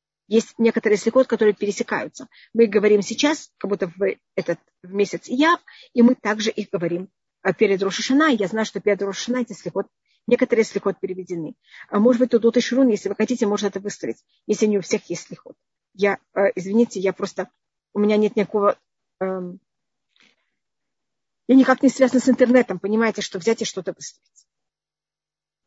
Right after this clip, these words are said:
Поэтому я не могу ничем помочь, я только могу попросить. Если кто-то это может делать, я буду очень,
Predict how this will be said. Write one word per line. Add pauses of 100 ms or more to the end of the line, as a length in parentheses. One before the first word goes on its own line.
(220)
Поэтому
я
не
могу
ничем
помочь,
я
только
могу
попросить. (2250)
Если
кто-то
это
может
делать,
я
буду
очень,